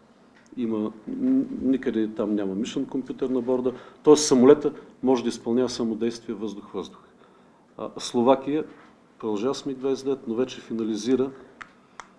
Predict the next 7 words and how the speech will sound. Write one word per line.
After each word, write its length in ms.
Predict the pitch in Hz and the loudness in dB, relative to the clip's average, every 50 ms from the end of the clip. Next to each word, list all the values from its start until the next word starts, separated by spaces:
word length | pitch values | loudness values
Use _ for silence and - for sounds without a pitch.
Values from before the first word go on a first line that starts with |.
| _ _ _ - | _ _ _ -16
а, 320 | - - - 57 58 - 107 | -12 -10 -10 -8 -8 -8 -10
договора 640 | 104 107 - 135 123 113 113 104 101 107 117 139 135 - - - - - - - - - - - - - | -8 -2 2 4 4 4 2 -2 -2 -2 -2 -4 -6 -8 -14 -20 -20 -20 -20 -20 -20 -20 -20 -20 -18 -16
за 520 | 113 104 110 123 127 123 123 127 - - - - - - _ _ _ _ _ - | -14 -8 -6 -6 -4 -4 -4 -6 -8 -8 -10 -14 -20 -20 _ _ _ _ _ -6
лизинговане 640 | 123 117 110 107 117 107 107 123 117 107 107 104 113 | -6 -4 -4 -2 -2 -2 2 2 0 0 0 -2 -2
на 100 | 117 110 | -4 -4
самолети 460 | - - 104 98 101 101 95 - 101 | -6 -8 -8 -6 -6 -6 -8 -8 -12
Грипен. 380 | 95 95 98 95 - - 87 | -12 -8 -8 -8 -8 -10 -16